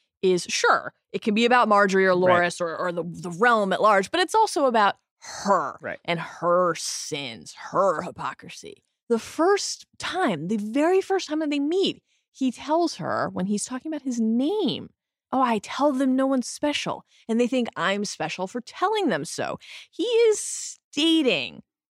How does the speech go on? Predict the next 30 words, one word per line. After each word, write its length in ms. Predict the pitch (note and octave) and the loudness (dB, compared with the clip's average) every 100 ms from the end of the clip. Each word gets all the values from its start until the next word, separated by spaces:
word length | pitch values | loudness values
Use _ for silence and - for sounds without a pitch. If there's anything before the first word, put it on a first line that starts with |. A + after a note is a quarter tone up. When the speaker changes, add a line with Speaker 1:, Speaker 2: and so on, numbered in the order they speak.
| _ - | _ -2
Speaker 1:
in 340 | C4+ C4 B3 | 2 4 4
no 360 | A#3+ C#4 E4 E4+ | 6 6 6 4
uncertain 480 | F4 - D4+ C4 C4 | 2 -2 -4 -4 -4
terms, 500 | - D4+ G#3+ A#2+ - _ - | -2 -2 -2 -4 -12 _ -6
"Nobody's 580 | F#3+ A3 C#4+ C#4 C#4+ | 2 4 4 4 2
special, 440 | - A3 G3+ - G#3 | 0 0 0 0 -2
you 180 | G3 F3+ | -2 -4
won't 320 | E3 F3 D#3+ | -2 -2 -2
find 320 | - E3 E3 | -4 -4 -2
any 220 | E3 D#3 - | -4 -6 -10
favor 360 | - C3+ C#3 C3 | -10 -10 -10 -14
here," 360 | - C#4 B3 E3+ | -10 -2 0 0
but 120 | D#3+ | -2
she 220 | - F#3 | -6 -4
never 840 | F3 E3+ E3+ D#3 D3+ D3 D#3 D#3 - _ _ | -4 -4 -4 -2 -4 -4 -4 -4 -4 _ _
listened. 640 | - F#3 A3 B3 - - - _ _ _ | -6 -2 0 0 -2 -10 -12 _ _ _
Not 280 | F3 F#3 C#4+ | -8 -4 -2
even 180 | E4 A3+ | 0 0
when 140 | F3+ | 0
he 120 | G3 F#3 | 0 2
<laughs> 0 | |
then 280 | C4+ B3+ C4+ | 2 4 4
went 180 | A#3+ | 4
on 180 | B3+ - | 2 0
to 100 | G#3+ | -2
state 460 | - - D#3 E3 E3 | -4 -6 -4 -4 -4
in 160 | F#3 F3 | -6 -6
even 480 | - B4 C5+ A#4 E4+ | -10 -12 0 0 0
more 440 | D4+ D4 D#4+ D#4+ | -4 2 4 4
stark, 880 | - - - - - C#3+ A3 B3 - | 2 -4 -8 -10 -2 2 2 2 -6